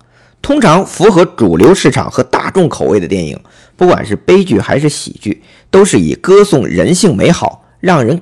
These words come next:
感动温暖的。但青蛇，你看这最后，白蛇产子而亡，青蛇杀了许仙，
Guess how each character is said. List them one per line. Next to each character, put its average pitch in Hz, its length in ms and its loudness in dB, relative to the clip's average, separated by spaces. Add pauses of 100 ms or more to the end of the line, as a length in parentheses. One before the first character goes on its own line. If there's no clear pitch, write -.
感 - 280 -6
动 143 260 0
温 202 200 0
暖 - 280 -10
的。 - 100 -20 (880)
但 165 180 2
青 269 480 2
蛇， 143 460 2
你 82 100 -6
看 120 220 -2
这 104 80 2
最 95 220 4
后， - 340 -4 (280)
白 185 300 4
蛇 - 260 4
产 - 380 -2
子 98 140 -4
而 117 160 2
亡， 98 240 -2 (400)
青 247 400 -2
蛇 135 240 -2
杀 - 340 -4
了 143 100 0
许 95 200 -6
仙， 120 300 0